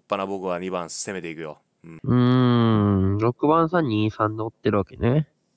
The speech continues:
Speaker 2: うん、二、三で追うのはちょっと早すぎるかなと思うけどな。三、四、五の発言。ましてや、まあ、三、四、五って占い師二人出てない盤面やし、最初の二番が出ただけの時に、それで、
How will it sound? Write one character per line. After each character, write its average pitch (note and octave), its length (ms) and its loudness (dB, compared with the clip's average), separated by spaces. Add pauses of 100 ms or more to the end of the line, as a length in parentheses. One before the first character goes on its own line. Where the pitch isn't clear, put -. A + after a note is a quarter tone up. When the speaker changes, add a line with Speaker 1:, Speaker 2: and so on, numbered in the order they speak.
(140)
Speaker 2:
う A2+ 100 0
ん、 G#2+ 300 4
二、 A2+ 240 4
三 B2 240 0
で C#3 60 2
追 D#3+ 80 4
う G#3 40 2
の A3+ 80 2
は D#3 80 2
ち - 80 -4
ょ - 20 -6
っ - 60 -8
と - 100 0
早 B2+ 260 2
す E3 120 0
ぎ E3 100 2
る G3 120 2
か - 120 0
な C3 200 4
と C3+ 100 -4
思 D3 140 2
う D#3+ 60 -2
け C#3+ 100 0
ど A#2+ 100 4
な。 G#2 420 4
三、 D3 260 0
四、 D#3 220 4
五 A2 140 0
の A2 140 2
発 A#2+ 240 -2
言。 A2 360 2
ま C#3 160 2
し - 80 -6
て - 140 -4
や、 G#2 240 4
ま A2+ 180 2
あ、 G#2 40 0
三、 F3+ 240 2
四、 A3 200 2
五 A2 120 0
っ A2 60 0
て - 200 -4
占 C#3 320 4
い C3 40 -4
師 A#2 80 -6
二 - 20 -4
人 A2 240 0
出 A#2 140 -4
て C3 120 -2
な A#2+ 120 2
い G2+ 40 2
盤 G2+ 260 0
面 G2+ 140 0
や F#2+ 160 0
し、 G2 500 0 (480)
最 G#2+ 180 0
初 A#2+ 100 -2
の A#2 120 4
二 C3+ 160 4
番 B2+ 240 2
が G#2 100 0
出 A2 140 0
た G2+ 220 0 (300)
だ A2+ 160 0
け B2 160 0
の A#2+ 140 2
時 A2+ 280 -2
に、 G2 540 2
そ - 180 -2
れ B2 120 2
で、 B2+ 340 0